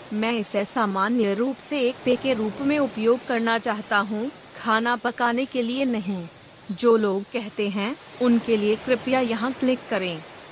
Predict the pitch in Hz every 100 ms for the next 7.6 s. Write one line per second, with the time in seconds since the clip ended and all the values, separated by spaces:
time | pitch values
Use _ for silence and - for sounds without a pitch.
0 | - 262 - 220 233 214 226 226 240 208
1 | 208 254 254 247 208 233 208 208 240 240
2 | - 285 220 202 208 254 - 233 247 240
3 | 240 214 214 208 185 175 156 - - -
4 | - - 247 196 160 - - 254 - -
5 | 220 208 214 220 240 220 220 254 247 226
6 | 240 208 220 269 320 302 277 285 233 226
7 | - 220 226 214 190